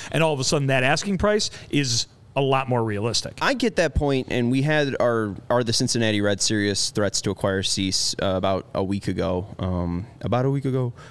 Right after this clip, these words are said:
Speaker 2: Uh, and a ton of Reds fans commented, like, "This is stupid, Cease isn't that good, yada, yada, yada." Um, Jerry Reinsdorf had that quote from last year. It's like, "You're, you're as, uh, good as your dumbest competitors," or whatever, right? Like, you're, y-, like, if,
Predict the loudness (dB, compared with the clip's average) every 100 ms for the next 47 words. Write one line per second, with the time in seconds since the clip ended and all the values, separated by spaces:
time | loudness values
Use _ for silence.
0 | -16 -2 0 2 2 0 0 0 0 0
1 | 2 2 2 0 -2 -4 -4 -2 0 -2
2 | -6 -8 -2 -2 0 -2 0 0 -2 -2
3 | -2 0 -2 -2 0 -2 0 2 4 2
4 | 0 -2 0 0 0 2 0 2 2 2
5 | 2 2 2 2 2 2 0 -2 -6 -6
6 | 0 0 0 -2 0 0 2 0 0 0
7 | -2 -4 -2 -4 -4 -4 -2 -2 -2 -4
8 | -2 -4 -4 -4 -4 -4 -2 -2 -2 -4
9 | -6 -16 -4 -2 0 -2 -2 -2 0 -2
10 | -2 -2 -2 -2 -2 0 0 0 -2 -4
11 | -4 -4 -4 -2 -2 -2 -4 -2 -2 -2
12 | -10 -20 -10 -10 -4 -4 -4 -6 -20 -20
13 | -20 -20 -14 -8 -2 -2